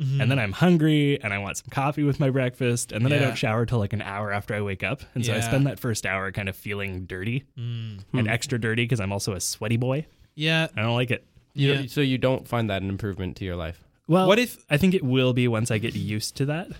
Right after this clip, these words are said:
Speaker 3: I think that you can probably do a limited amount of breakfast before working out. You
Speaker 1: That's
Speaker 3: just can't do a heavy breakfast,
Speaker 1: That's what I was
Speaker 3: right?
Speaker 1: gonna say.
Speaker 2: Yeah.
Speaker 1: If you had, like, a little, like, a banana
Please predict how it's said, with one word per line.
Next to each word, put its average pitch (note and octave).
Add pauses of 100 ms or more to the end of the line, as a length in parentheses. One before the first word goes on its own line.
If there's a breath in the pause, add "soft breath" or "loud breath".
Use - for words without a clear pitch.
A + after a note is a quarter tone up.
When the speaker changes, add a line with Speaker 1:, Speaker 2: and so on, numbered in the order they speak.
(380)
Speaker 3:
I -
think F#4+
that D#4+
you C#4
can B3+
probably G3+
do F3+
a -
limited D3+
amount A#2+
of G#2
breakfast A2
before G#2+
working C#3+
out. E3+
You D#3+
Speaker 1:
That's G3
Speaker 3:
just -
can't G#3
do F#3
a C#3
heavy B2+
breakfast, F2+
Speaker 1:
That's F#3
what G3+
I F3+
was -
Speaker 3:
right? C3
Speaker 1:
gonna D#3+
say. E3
Speaker 2:
Yeah. D3+
Speaker 1:
If -
you D3+
had, E3+
like, E3+
a D3+
little, C3+
like, B2+
a B2+
banana C3+